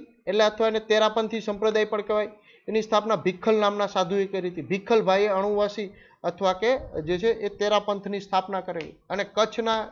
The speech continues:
જે જૈનો છે એ મોટા પાયે તેરાપંથીઓ છે. કેવા છે? તેરાપંથીઓ છે. તેરા નામનું ગામ છે,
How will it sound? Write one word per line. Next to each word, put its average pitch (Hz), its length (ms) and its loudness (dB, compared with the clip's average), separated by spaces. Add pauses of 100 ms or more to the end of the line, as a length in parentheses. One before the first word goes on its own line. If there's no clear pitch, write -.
જે 190 140 2 (160)
જૈનો 185 400 0
છે 214 120 -2 (500)
એ 180 40 -6
મોટા 202 320 0
પાયે 208 280 -2
તેરાપંથીઓ 208 720 2
છે. 147 120 -8 (480)
કેવા 208 200 6
છે? 247 120 4 (280)
તેરાપંથીઓ 180 1200 2
છે. 165 120 -8 (560)
તેરા 202 260 4
નામનું 202 340 -2
ગામ 190 300 6
છે, 208 100 0